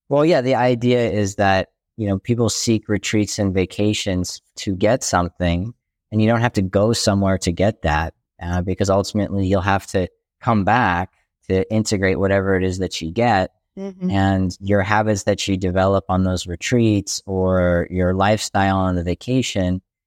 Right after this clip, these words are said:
Speaker 1: usually isn't sustainable and has challenges to integrate into your day-to-day.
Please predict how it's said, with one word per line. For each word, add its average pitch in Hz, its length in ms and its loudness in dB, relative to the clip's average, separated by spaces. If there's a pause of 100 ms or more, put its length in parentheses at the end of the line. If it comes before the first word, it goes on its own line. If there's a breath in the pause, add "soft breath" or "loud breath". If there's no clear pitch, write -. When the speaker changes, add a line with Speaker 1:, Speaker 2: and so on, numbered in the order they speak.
(120)
Speaker 1:
usually 120 440 2
isn't 110 280 0
sustainable 95 920 0
and 95 180 -2
has 95 380 0
challenges 95 760 0
to 92 200 -2
integrate 92 460 -2
into 90 240 -6
your 90 320 0
day-to-day. 90 800 0